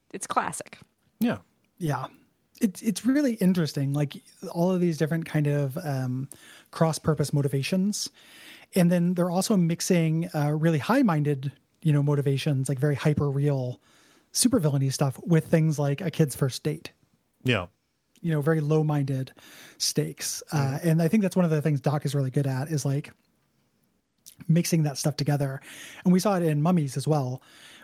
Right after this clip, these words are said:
Speaker 3: where it was about this absolutely wild adventure that's taking place on one half, and then this, like, pathetic science versus magic gentleman's bet
Speaker 2: <laughs>
Speaker 3: happening. Like, you know, he gets a lot of mileage out of contrasting those two things,
Speaker 2: Yeah.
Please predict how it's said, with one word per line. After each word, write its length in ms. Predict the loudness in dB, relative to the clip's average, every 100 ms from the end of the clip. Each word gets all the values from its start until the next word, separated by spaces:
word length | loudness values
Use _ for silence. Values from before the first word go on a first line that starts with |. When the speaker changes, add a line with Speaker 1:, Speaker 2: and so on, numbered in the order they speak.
| 0
Speaker 3:
where 180 | 2 2
it 60 |
was 160 | 2 2
about 300 | 2 0 0
this 180 | -2 0
absolutely 540 | 0 0 0 -2 0 -2
wild 580 | -2 0 0 2 0 -2
adventure 600 | 0 -2 0 -4 -8 -12 _ -20 _ -2
that's 140 | 0
taking 200 | 2 0
place 160 | 0 0
on 100 | 0
one 160 | 0
half, 300 | 0 -2 -4
and 200 | 0 2
then 140 | 2 2
this, 240 | 0 -2
like, 240 | -2 -4 -6 -2
pathetic 680 | -2 0 0 0 -6 -12 -20 _ -2
science 340 | 2 2 2
versus 340 | 0 -2 -2
magic 300 | 0 0 0
gentleman's 400 | 0 2 0 -2
bet 300 | -4 -8 -8 _ _ _ -20
Speaker 2:
<laughs> 340 | -6 -4 0 2
Speaker 3:
happening. 360 | 2 0 0
Like, 340 | 0 0 -2 -6 _ _
you 100 | 0 2
know, 60 |
he 160 | 2 2
gets 220 | 0 0 -14 _ _ -4
a 80 | -2
lot 280 | 2 4 4
of 380 | 2 0 -2 0
mileage 600 | 2 2 0 -2 -4 -2
out 140 | -2
of 100 | -2
contrasting 640 | 0 0 2 -2 -2 -2
those 160 | -2 -4
two 160 | -6 -8
things, 640 | -8 -10 -12 -10 -10 -12 _
Speaker 2:
Yeah. 320 | -2 0 0